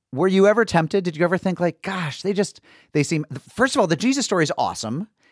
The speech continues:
And it is kind of cool to think that he died for our sins and that, you know, problem solved.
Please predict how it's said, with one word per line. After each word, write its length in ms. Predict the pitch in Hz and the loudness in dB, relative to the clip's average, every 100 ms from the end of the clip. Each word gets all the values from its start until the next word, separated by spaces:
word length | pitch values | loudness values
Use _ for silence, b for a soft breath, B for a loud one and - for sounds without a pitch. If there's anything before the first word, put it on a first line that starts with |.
| _ | _
And 240 | - 151 147 | 2 4 4
it 120 | 151 | 4
is 160 | 247 - | 2 4
kind 200 | 233 147 | 2 2
of 80 | |
cool 200 | - 120 | 0 -4
to 40 | 104 | -2
think 220 | - 92 | -4 -6
that 80 | 95 | -4
he 80 | 95 | -4
died 260 | 80 85 | -4 -4
for 120 | - | -6
our 80 | 85 | -8
sins 400 | - 87 85 104 | -6 -6 -4 -6
and 180 | 98 92 | -4 -4
that, 140 | 87 98 | -6 -6
you 60 | |
know, 100 | 92 | -6
problem 380 | 85 123 101 98 | -4 -2 -2 -2
solved. 420 | - 76 87 131 | -4 -4 -6 -10